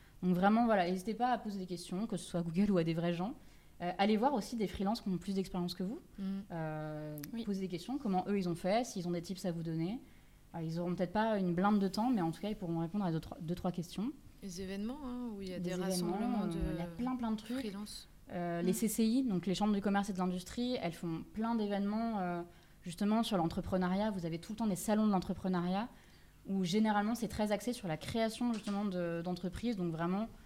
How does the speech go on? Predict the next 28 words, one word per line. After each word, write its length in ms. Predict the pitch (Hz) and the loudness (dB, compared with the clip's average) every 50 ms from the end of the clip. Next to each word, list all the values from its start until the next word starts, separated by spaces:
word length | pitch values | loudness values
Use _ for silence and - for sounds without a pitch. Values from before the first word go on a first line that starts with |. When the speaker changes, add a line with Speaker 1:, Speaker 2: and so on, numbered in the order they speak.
| - - - - - - - - - | -20 -20 -20 -20 -20 -20 -20 -18 -10
Speaker 1:
ça 180 | - - 180 170 | -4 -2 0 0
répond 340 | 175 180 - - 208 208 185 | 0 -2 -2 0 0 0 0
à 60 | 165 | 0
quand 100 | - 170 170 | 0 -2 -2
même, 160 | 180 196 190 170 | -2 -2 -2 -2
euh, 360 | 160 156 151 151 151 147 151 175 185 185 190 - - - - - - - - - - | -2 -4 -4 -4 -6 -8 -8 -10 -12 -14 -18 -20 -20 -20 -20 -20 -20 -20 -16 -4 0
pas 100 | 214 202 | 2 4
mal 180 | 208 220 226 214 | 4 4 2 2
de, 340 | 196 185 180 175 170 170 170 | 0 0 0 0 0 0 0
de 100 | 170 175 | 0 0
questions 300 | - 190 170 - - 208 | 0 0 0 2 2 2
que 40 | 202 | 2
vous 60 | 185 | 2
pouvez 200 | - - 175 180 | 0 2 4 4
vous 100 | 185 175 | 4 4
poser, 280 | 160 175 170 160 151 139 | 2 2 2 2 2 0
quoi. 120 | - - - - - - - - | -2 -6 -10 -14 -18 -14 -10 -10
Speaker 3:
Mm, 60 | 220 | -10
mm. 200 | - - 196 190 - - - - - - - - - - - - - - - - - - - - - - - - - - - - - - - - 214 | -8 -8 -10 -12 -12 -14 -20 -20 -20 -20 -20 -18 -18 -18 -12 -10 -10 -8 -8 -10 -14 -14 -14 -16 -16 -18 -16 -16 -16 -16 -18 -18 -18 -16 -4 2 6
Speaker 1:
Donc 140 | 190 190 | 8 10
voilà 200 | 175 196 214 247 | 12 12 10 10
pour, 260 | 240 - 220 214 202 202 | 8 6 6 8 10 12
euh, 380 | 190 185 180 175 175 175 175 170 - | 12 12 12 10 10 8 6 4 2
ben, 120 | 185 165 | 2 2
pour 160 | 165 - 180 | 2 2 0
les 120 | 180 180 165 | 2 2 2
dernières 360 | 170 180 180 180 175 170 - | 2 0 0 0 -2 -2 -4
questions. 400 | - 165 160 - - - 208 | -4 -6 -6 -6 -6 -4 -4